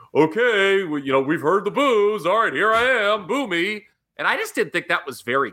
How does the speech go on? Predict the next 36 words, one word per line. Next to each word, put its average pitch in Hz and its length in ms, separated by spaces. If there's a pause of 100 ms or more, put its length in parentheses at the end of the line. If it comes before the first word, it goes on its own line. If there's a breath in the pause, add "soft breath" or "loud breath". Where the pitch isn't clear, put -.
good. 123 520 (160)
Then, 143 240
like, 107 260 (580)
I 135 100
really 139 320
don't 98 180
know 107 100
about 98 260
men. 127 260
Well, 123 340
Men 349 120
of 339 80
the 220 80
Year, 139 280
there's 120 200
a 107 40
case 107 560 (600)
that - 140
they 110 100
could 101 160
be 98 100
baby 95 280
faces, 101 340
<laughs> - 20
but 117 80
I - 120
don't 226 40
know 160 80
about 120 200 (460)
Dynamite 143 580
Dan 139 320
Lambert 147 520
being 107 220
a 101 40
baby 98 320
face. - 600